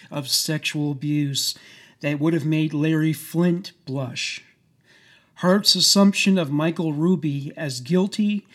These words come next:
naive, and stupid was not commensurate with reality. Michael's lawyer objected to the use of trick questions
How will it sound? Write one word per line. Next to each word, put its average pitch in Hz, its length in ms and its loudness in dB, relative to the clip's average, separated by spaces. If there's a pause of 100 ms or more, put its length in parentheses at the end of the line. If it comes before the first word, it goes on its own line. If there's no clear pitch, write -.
(160)
naive, 165 840 0
and 151 320 -2
stupid 139 720 0 (320)
was 143 180 -4
not 165 280 0
commensurate 151 880 -2
with 151 240 -6
reality. 139 720 -4 (1080)
Michael's 175 520 0
lawyer 180 400 2
objected 170 640 -2
to 170 100 0
the 151 100 -4
use 156 240 2
of 135 140 -4
trick 180 280 -4
questions 147 800 -2